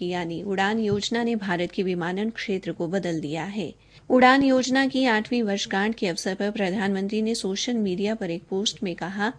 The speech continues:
कि इस योजना ने हवाई अड्डों और हवाई मार्गों की संख्या में वृद्धि के साथ करोड़ों लोगों के लिए उड़ान तक पहुंच सुनिश्चित की है।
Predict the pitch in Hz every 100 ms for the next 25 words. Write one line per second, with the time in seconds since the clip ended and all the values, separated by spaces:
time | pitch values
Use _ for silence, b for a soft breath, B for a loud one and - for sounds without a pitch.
0 | - 262 262 240 233 233 269 277 277 254
1 | 202 202 202 202 214 233 233 185 185 185
2 | 180 180 220 233 233 - 220 240 233 208
3 | 170 165 196 190 196 226 226 - 202 196
4 | 220 233 185 165 175 - 170 160 170 214
5 | 214 220 202 220 233 196 - 185 175 -
6 | 233 214 185 139 - - 165 196 185 -